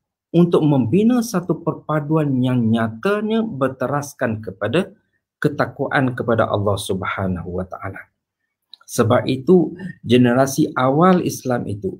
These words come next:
mereka berulang alik ke masjid yang diasaskan oleh Nabi, sama ada di Kuba ataupun Masjid Nabawi selepas daripada itu. Sehingga kan Abu Sa'id Al-Khudri meriwayatkan daripada Rasul sallallahu alaihi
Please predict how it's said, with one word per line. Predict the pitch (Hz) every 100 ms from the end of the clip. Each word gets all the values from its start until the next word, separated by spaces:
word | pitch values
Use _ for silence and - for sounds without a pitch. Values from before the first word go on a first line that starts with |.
| _ _ _ -
mereka | 151 110 117
berulang | 120 - 135 131 131
alik | 131 139 160 - -
ke | 170 220 208 -
masjid | 160 175 170 180 175 -
yang | 160
diasaskan | 151 139 - 160 - 156 -
oleh | 147 143
Nabi, | 143 123 104 104 - _ _ _
sama | - 107 110 113
ada | 120
di | 120
Kuba | 117 147 143 160
ataupun | - 120 131 139 135
Masjid | 127 139 123
Nabawi | 127 127 139 151
selepas | 147 143 139 - 143 135
daripada | 147 151 147 151 156
itu. | 175 135 110 _ _ _ _ _
Sehingga | - 131 123 123
kan | 135 127
Abu | 131 117 110
Sa'id | - 139 139
Al-Khudri | 120 - 135 135 151
meriwayatkan | 139 131 127 131 127 131 123
daripada | 110 117 120
Rasul | 117 113 147
sallallahu | 139 139 123 127 127 143 135
alaihi | 139